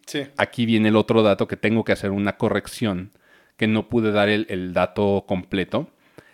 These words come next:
Speaker 2: La Tamel es parte de un conglomerado a nivel Latinoamérica llamado J V lat,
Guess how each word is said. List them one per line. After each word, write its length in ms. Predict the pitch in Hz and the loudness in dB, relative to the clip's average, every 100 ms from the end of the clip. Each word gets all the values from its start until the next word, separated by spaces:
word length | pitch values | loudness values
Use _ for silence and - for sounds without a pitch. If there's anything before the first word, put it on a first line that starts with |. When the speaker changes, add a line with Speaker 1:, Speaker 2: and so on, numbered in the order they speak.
| _ _ | _ _
Speaker 2:
La 180 | - 104 | -6 -4
Tamel 480 | - 117 143 160 - | 0 2 4 2 0
es 220 | 123 123 | -2 -4
parte 500 | - 131 131 - 139 | -4 -2 -2 0 -2
de 280 | 131 110 110 | -2 0 2
un 180 | 110 139 | 4 2
conglomerado 880 | 196 190 170 147 123 113 113 123 - _ _ _ | 2 2 4 4 4 4 4 2 -2 _ _ _
a 80 | 107 | -4
nivel 280 | 107 107 120 | -2 -2 -2
Latinoamérica 760 | 120 110 101 104 143 147 180 - | -4 -4 -2 0 -2 -2 -6 -8
llamado 420 | 123 113 113 120 | -6 -2 0 0
J 420 | - 123 - 113 | 0 -4 0 0
V 160 | 104 107 | 0 -2
lat, 400 | 107 120 - | -2 -4 -6